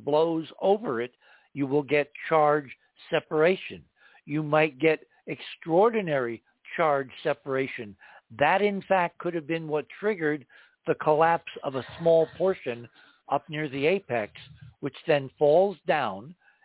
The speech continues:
and in these electric fields caused by wind, where you can see the wind, um,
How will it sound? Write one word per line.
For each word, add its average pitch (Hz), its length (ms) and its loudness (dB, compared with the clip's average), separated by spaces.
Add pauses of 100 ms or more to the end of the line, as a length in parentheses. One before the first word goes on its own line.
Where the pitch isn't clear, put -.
and 139 140 -8
in 147 140 -6
these 156 220 -6
electric 151 480 -2 (120)
fields 160 480 0
caused 151 360 2
by 143 220 4
wind, 147 600 -2 (360)
where 143 100 -6
you 135 80 -6
can 127 160 -8 (100)
see 214 180 4
the 127 100 2
wind, 135 500 0 (540)
um, 147 440 2